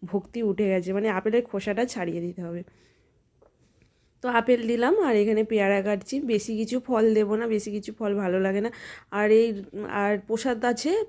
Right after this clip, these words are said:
মানে যেটা পুজো দিয়েছিলাম সেই প্রসাদের মধ্যেও অনেকগুলো ফল কুচানো আছে, তো সেটাও দিয়ে দেবো, মিশিয়ে দেবো। এর মধ্যে একটু মূলো দিতে হয়। আখটা দেখো না কাণ্ড কি হয়েছে, আখটা বড় মতন আখটা কিনে নিয়ে এসেছি, কিন্তু ভিতরে দেখলাম কানা।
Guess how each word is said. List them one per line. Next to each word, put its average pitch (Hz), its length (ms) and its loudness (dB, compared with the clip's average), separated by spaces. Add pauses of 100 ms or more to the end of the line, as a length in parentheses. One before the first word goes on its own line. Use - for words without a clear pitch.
মানে 214 280 -2
যেটা 208 240 0
পুজো 214 280 0
দিয়েছিলাম 220 420 0
সেই 262 160 -2
প্রসাদের 214 440 -2
মধ্যেও 220 340 0
অনেকগুলো 208 420 0 (100)
ফল 196 200 -2
কুচানো 202 380 -4
আছে, 202 240 -4 (480)
তো 214 180 2
সেটাও 214 480 0
দিয়ে 202 240 2
দেবো, 208 180 2
মিশিয়ে 214 400 0
দেবো। 196 260 -2 (360)
এর 220 140 -2
মধ্যে 226 260 2
একটু 226 160 -4
মূলো 220 340 4
দিতে 220 300 0
হয়। 233 280 0 (400)
আখটা 240 460 -6
দেখো 214 280 -2
না 208 160 0
কাণ্ড 208 360 0
কি 226 200 -4
হয়েছে, 202 380 2 (360)
আখটা 196 340 -4
বড় 202 340 2
মতন 247 300 0
আখটা 220 320 -2
কিনে 220 280 -2
নিয়ে 240 160 0
এসেছি, 220 280 -6
কিন্তু 220 420 0 (500)
ভিতরে 220 380 4
দেখলাম 220 360 2
কানা। 196 580 -2